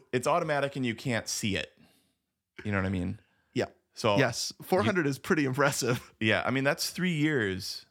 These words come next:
Speaker 1: three years of a phone, right?
Speaker 2: <laughs> Wow.
Speaker 1: So you know what I did, dude, is, uh, 'cause it does come up automatically when it restores from your, to your new phone.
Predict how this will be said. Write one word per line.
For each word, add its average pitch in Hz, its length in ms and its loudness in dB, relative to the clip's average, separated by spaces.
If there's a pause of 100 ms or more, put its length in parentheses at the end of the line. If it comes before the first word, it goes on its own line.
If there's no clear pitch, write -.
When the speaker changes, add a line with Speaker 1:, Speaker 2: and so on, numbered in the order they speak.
(340)
Speaker 1:
three 165 160 -2
years 127 380 0
of 95 140 -2
a 92 60 0
phone, 92 380 -2
right? 87 280 0 (160)
Speaker 2:
<laughs> - 140 -14
Wow. - 720 -2 (180)
Speaker 1:
So 139 340 0 (140)
you 127 120 4
know 135 80 4
what 135 100 4
I 123 80 4
did, 131 200 0
dude, 120 260 0
is, 107 340 0
uh, 95 360 0 (120)
'cause 120 180 0
it 113 80 0
does 131 200 2
come 127 160 -2
up 110 140 0
automatically 107 540 0
when 90 120 0
it 78 80 0
restores 95 520 0
from 98 220 -2
your, 90 160 0 (140)
to 107 120 -4
your 90 140 0
new 92 160 0
phone. 92 400 -2